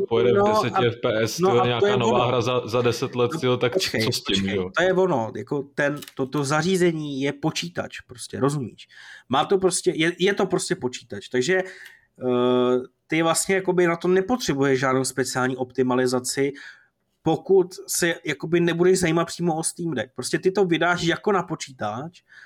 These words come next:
Speaker 2: a nebudeš se koukat na ten výkon prostě, rozumíš?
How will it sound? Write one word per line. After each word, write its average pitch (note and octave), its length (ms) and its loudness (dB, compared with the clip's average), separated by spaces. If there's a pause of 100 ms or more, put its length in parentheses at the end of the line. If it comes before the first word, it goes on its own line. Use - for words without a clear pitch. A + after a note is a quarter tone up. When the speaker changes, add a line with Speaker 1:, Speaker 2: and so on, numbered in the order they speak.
(300)
Speaker 2:
a C#3 440 6 (460)
nebudeš E3+ 380 2
se G3+ 100 0
koukat F3 200 4
na D#3+ 60 0
ten E3 160 -2
výkon B2 340 -6
prostě, G#2 340 -14
rozumíš? C3 500 -6